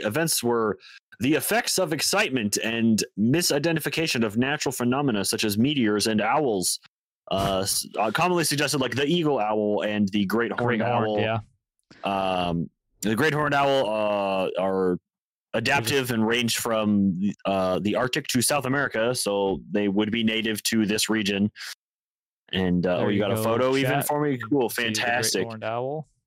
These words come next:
Speaker 1: Um, and so, I mean, from your notes here, Connor, uh, it would stand about two feet tall and are nocturnal, fly silently, have yellow eyes, and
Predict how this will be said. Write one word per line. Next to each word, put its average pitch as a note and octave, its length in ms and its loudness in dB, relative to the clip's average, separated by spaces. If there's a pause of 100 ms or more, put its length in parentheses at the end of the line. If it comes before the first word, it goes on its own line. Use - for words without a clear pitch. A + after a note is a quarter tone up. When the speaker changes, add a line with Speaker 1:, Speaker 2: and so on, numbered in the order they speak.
(1000)
Speaker 1:
Um, G#2+ 460 2
and A2 240 0
so, A#2+ 180 0
I G#2 80 0
mean, G#2 240 0
from G2+ 220 0
your C#3+ 220 2
notes A2 260 -2
here, F2+ 140 0
Connor, E2+ 380 -2
uh, E2+ 260 -2
it E2 80 0
would E2+ 120 0
stand G2+ 220 -2
about F#2 260 -2
two A2 160 0
feet G2+ 220 0
tall F#2+ 340 0
and F#2 240 0
are F#2 220 0
nocturnal, F#2+ 500 -2
fly G#2 220 -2
silently, G2 400 0
have G2+ 200 -4
yellow G#2 300 0
eyes, G2+ 320 -2
and F#2+ 420 0